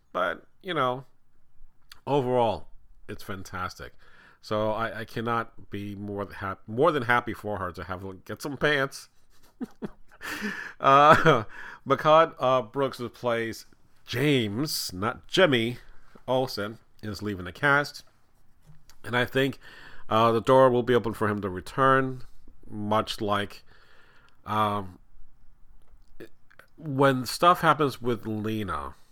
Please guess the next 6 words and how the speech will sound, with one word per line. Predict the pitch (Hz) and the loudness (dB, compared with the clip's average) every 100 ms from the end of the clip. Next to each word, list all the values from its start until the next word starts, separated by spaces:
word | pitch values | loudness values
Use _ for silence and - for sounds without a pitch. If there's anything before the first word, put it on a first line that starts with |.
| - - - | -20 -20 -12
and, | 107 104 101 101 98 | -8 -6 -6 -6 -8
and, | 104 98 | -8 -8
and | 95 98 | -8 -10
Kara, | - 107 95 85 82 - - - - | -2 0 0 -2 -8 -14 -20 -20 -14
you | - 110 | -4 0
know, | 107 101 92 | 0 -2 -6